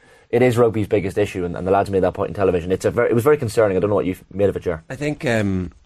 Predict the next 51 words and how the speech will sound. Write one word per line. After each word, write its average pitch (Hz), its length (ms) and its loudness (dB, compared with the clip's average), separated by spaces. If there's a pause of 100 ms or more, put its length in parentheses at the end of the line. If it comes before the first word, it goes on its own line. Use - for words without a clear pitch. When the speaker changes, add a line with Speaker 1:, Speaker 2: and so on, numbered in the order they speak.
(100)
Speaker 2:
I - 60 -16
think 123 260 -4
the 104 120 -2
fundamental 95 840 -4
issue 87 180 -6
here 95 100 2
is 92 100 2
that 80 80 -6
the 87 140 -6
H 90 160 -6
I 80 80 -4
A 85 340 -2
is 85 260 -10
not 85 240 -6 (180)
suitable, 87 580 -2
and, 85 380 -6 (160)
uh, 82 280 -8 (100)
so 107 240 -2
by 139 220 2
their 120 160 2
own 107 440 0
laws, 95 640 -6 (140)
uh, 85 400 -4 (160)
there 92 120 -6
shouldn't 107 260 -2
have 98 60 -4
been 98 140 0
a 87 100 -2
H 85 160 -4
I 80 80 -4
A, 80 200 -2
but 87 160 -10
the - 40 -18
fact 110 180 -2
that 90 40 -14
there 98 100 -4
was 101 240 0
a 95 80 -6
H 85 180 -6
I 85 80 -2
A, 87 240 -2
even 101 200 -4
after 90 220 -4
the 85 40 -2
referee 92 360 -2
says, 82 180 -8
"I 82 60 -8
saw 90 200 -2
him 85 80 -2
stumble," 87 480 -2 (640)
um, 78 460 -2